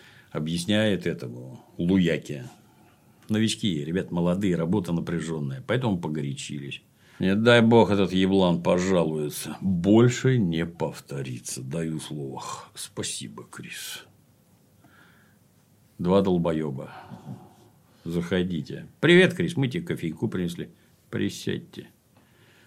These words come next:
Напомните, что мы делаем с Вибистикс. Ну и тут расклад. У нас четыреста тысяч акций. Продаём по шестьдесят центов.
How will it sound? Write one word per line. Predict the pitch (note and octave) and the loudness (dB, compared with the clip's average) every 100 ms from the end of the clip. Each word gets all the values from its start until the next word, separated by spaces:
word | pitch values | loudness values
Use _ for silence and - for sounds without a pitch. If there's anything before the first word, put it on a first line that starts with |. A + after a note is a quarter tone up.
| _ - | _ 6
Напомните, | F3+ F3+ F3 F#3 B2 G2 G#2+ | 8 8 8 8 10 8 4
что | - G#3+ | 4 4
мы | E3 | 6
делаем | A2+ A#2 G#2+ G2 | 6 6 8 6
с | F2 G2 | 6 4
Вибистикс. | G2 F#2+ F#2 F2 D2 - D2+ C#2+ - - | 4 4 2 2 0 -2 -8 -8 -10 -4
Ну | C#2+ F3+ | 2 2
и | |
тут | - G#2+ F2 | 2 0 0
расклад. | E2+ - E2 C#2+ C2+ | -2 -4 -4 -4 0
У | A#2+ | 2
нас | B2+ | 2
четыреста | - B2 - F3 E3 - | 2 0 4 4 4 2
тысяч | - - G2 G#2+ - | 0 2 0 0 0
акций. | - G2 - - B1+ - - | 4 2 2 -10 -10 -12 -4
Продаём | F#2+ A2 C3 | 0 2 2
по | A#2 | 0
шестьдесят | - G2 - A#2+ - | -2 -4 -2 -4 -2
центов. | - G2 - D2 | 0 0 0 -8